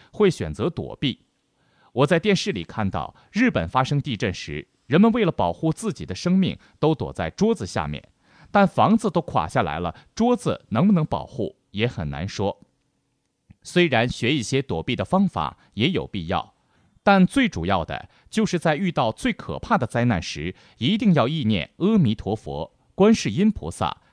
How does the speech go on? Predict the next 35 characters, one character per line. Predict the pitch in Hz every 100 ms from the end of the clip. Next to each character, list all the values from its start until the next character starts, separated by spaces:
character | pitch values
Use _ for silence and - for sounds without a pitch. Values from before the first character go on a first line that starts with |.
| _
至 | - 233
尊 | - 208
度 | 214 208
母、 | 87 58 50 _ _ _
莲 | 95 175
花 | 190
生 | 180 190
大 | 190 196
士 | 135 - 226
等 | 73 53 - _
具 | - 117
有 | 95 69
殊 | - 220
胜 | 220 -
加 | 98 208 202
持 | - 92
力 | 101 104
的 | 87
本 | 64 55
尊。 | - 110 - _ _ _ _ _ _
除 | - 143
了 | 156
前 | - - 131
世 | 190 175
所 | 135 82
造 | 82 110 85 -
无 | 135
法 | 220 135
改 | 156 80 65
变 | - 196
的 | 101
业 | 117 80
力 | 87
以 | 60 64
外， | 85 69